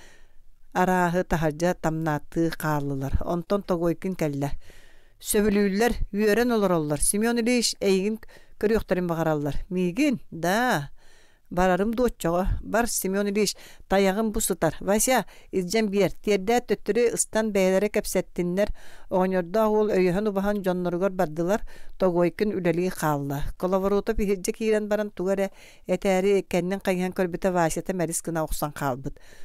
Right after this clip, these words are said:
Олар эрэ Семен Ильич манна Иванов сири таптай бахтаата. Икки кыыс ыстанан кэлэн оҕонньору өйөөн дьөгдьөрүтэн илдьэн олордон кэбиһэн бараннар.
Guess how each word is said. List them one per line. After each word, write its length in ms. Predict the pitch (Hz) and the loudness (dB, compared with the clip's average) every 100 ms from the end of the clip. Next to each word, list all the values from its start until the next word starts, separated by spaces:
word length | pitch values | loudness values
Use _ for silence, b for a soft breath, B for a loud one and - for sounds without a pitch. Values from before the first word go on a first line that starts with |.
| B | B
Олар 260 | 175 185 220 | 0 2 2
эрэ 220 | 226 233 | 2 2
Семен 460 | - 175 190 202 - - | 0 0 -2 -4 -6 -6
Ильич 380 | 196 185 196 - | -2 0 0 -2
манна 380 | 165 151 165 165 | -2 -2 -2 -2
Иванов 420 | 170 170 160 180 - | -2 -2 -2 0 0
сири 280 | 160 175 - B B - | 0 -2 -4 B B -6
таптай 340 | 175 - 165 | -6 0 0
бахтаата. 720 | 165 165 - 151 143 - 143 147 | 0 -2 0 0 0 -2 -4 -4
Икки 240 | 180 - 208 | -6 -4 -6
кыыс 300 | - 214 202 | -2 -2 0
ыстанан 420 | - 170 190 202 | -2 -2 -4 -2
кэлэн 240 | 196 196 | -2 -2
оҕонньору 400 | 175 165 165 185 | -2 -2 -2 0
өйөөн 320 | 180 170 180 185 B B B - | 0 0 0 -4 B B B -2
дьөгдьөрүтэн 640 | 156 - 170 160 196 190 | 0 0 0 0 -2 -2
илдьэн 240 | 165 185 | -4 -2
олордон 360 | 180 151 156 175 | -2 -4 -4 -6
кэбиһэн 300 | 170 170 175 170 | -4 -4 -4 -2
бараннар. 400 | 165 165 170 | -2 0 -2